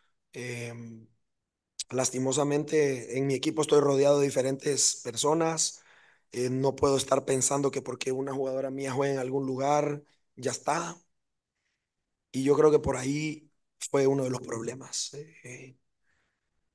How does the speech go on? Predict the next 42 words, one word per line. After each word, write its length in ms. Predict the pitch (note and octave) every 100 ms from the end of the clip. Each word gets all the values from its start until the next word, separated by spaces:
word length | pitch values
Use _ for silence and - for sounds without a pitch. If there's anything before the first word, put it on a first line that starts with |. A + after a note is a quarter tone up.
| _ _ -
no 160 | C3+
se 120 | D#3+ E3+
trata 240 | D#3 D#3
de 100 | D3
cuántas 300 | D3 D3 C#3+
legionarias 560 | C#3 C3 C3 C3+ C#3 C3
pueda 300 | C3+ C3+ C3
un 100 | C3+
equipo 400 | B2+ C#3+ B2 A#2+
tener 320 | A#2+ C3 D#3
y, 160 | C3+ -
y 100 | B2+
le 120 | A2+
quito 260 | D3 C#3+
nombre 300 | C3 C3+ D#3
a 40 | C3+
los 140 | B2
equipos, 640 | A2+ - D3 E3+ A#3+ - _ _ _ - _ _ _
sino 400 | - C3 C3 C#3
que 140 | D3+
tanto 260 | D3+ D3 D3
amor 220 | C#3 C3+
se 100 | C#3
le 80 | C3
ponga 220 | C3+ C3+
a 20 |
la 80 | C3+
camiseta 480 | C3 B2+ B2 C3+ C#3+
cuando 240 | - C3+
se 200 | A#2+ A2+
pone 400 | - C#3+ C#3+ A#2
esa 180 | A#2+ A2
camiseta. 600 | A#2 A#2 B2 A2+ - - -
Y, 380 | B2+ C3 B2+
y 40 | C3+
creo 220 | D#3+ E3
que 80 | E3+
por 160 | D#3+
ahí 160 | C#3+ D#3
pasó 280 | D#3 C#3+ -
el 80 | C#3+
error 360 | C3+ D#3 D#3+